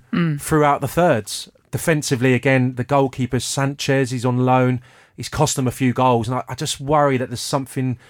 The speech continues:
Speaker 2: missing at both ends for them. I, I don't think they're gonna struggle. I mean,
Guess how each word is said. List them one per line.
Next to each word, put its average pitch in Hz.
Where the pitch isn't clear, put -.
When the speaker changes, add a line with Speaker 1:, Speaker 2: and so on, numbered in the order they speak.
Speaker 2:
missing 123
at 113
both 123
ends 120
for -
them. 107
I, 117
I -
don't 123
think 113
they're 107
gonna 107
struggle. 110
I 107
mean, 110